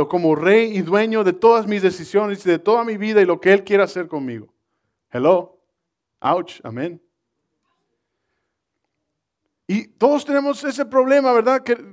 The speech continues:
queremos salvación, pero no queremos rendir nuestra voluntad a Dios. Queremos ser Dios.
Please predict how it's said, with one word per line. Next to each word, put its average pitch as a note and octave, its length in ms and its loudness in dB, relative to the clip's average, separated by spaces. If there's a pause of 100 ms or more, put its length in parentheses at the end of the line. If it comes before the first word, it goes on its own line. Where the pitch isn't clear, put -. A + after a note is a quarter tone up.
(1300)
queremos B3+ 360 0
salvación, A#3+ 580 -4
pero G3 220 -4
no F#3 160 -8
queremos E3+ 540 -8 (260)
rendir B2 560 -8 (400)
nuestra A2+ 560 -12 (320)
voluntad G2+ 560 -14 (460)
a - 100 -20
Dios. - 460 -20 (1600)
Queremos B2 340 -8
ser A2+ 220 -10
Dios. G2+ 420 -16